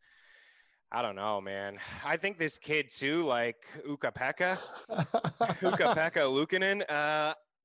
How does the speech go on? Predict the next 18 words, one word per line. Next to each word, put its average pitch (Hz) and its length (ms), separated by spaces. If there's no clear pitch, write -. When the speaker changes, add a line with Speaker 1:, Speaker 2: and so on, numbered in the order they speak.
Speaker 1:
you 180 100
know, 175 100
I 190 120
think 262 200
he's 233 160
a 160 60
pretty 175 320
decent 151 360
prospect. 135 500
I'm 151 120
excited 151 500
to 127 80
see 143 220
what 123 140
he 135 160
has 127 320
to 110 80
offer, 113 640